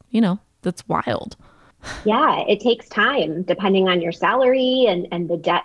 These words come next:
Speaker 2: that you're already trying to pay down. It can definitely take time to build up those three or six or nine months of emergency funds.
Speaker 1: Mm-hmm.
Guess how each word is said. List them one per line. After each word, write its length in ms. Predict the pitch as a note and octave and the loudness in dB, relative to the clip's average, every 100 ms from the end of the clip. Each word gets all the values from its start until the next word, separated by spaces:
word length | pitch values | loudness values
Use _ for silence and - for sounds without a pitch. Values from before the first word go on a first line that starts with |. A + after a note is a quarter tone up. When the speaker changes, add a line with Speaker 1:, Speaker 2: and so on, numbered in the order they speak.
| - | -4
Speaker 2:
that 120 | D#3 | -4
you're 200 | F3+ E3+ | -4 0
already 420 | F3+ F3 D#3+ G3 | -2 -2 -4 -8
trying 360 | - A3 G#3+ A3 | -6 -2 0 0
to 80 | |
pay 240 | B3 A3 G#3+ | -2 0 2
down. 440 | G#3+ A3 A3+ A#3+ - | 2 2 2 0 0
It 160 | F#3 | -2
can 300 | - F#3 F3 - _ _ _ _ | 0 -2 -2 -6 _ _ _ _
definitely 560 | A#3+ A3+ A3 A3+ G#3 G3+ | -2 -2 -2 0 2 2
take 240 | G3+ - | 0 0
time 260 | F#3+ F3 F3 | -2 -2 -2
to 100 | E3+ | -4
build 360 | D#3+ D#3 E3 - | 0 0 0 0
up 260 | - - - - _ _ - | 2 2 -2 -14 _ _ -2
those 260 | F3+ F3+ - | 0 0 -2
three 360 | G3+ A#3 A3 | 2 4 4
or 100 | F3 | 2
six 320 | - F#3 E3+ | 0 -2 -2
or 120 | F3 F3 | -2 -2
nine 240 | E3+ D#3+ | -2 -4
months 280 | - - - | -6 -6 -4
of 120 | - | -4
emergency 540 | F3 - - F#3 - | -2 -2 -2 -2 -2
funds. 380 | - - - G3+ | -2 -2 -2 2
Speaker 1:
Mm-hmm. 320 | A3 G#3+ G3 | 2 4 2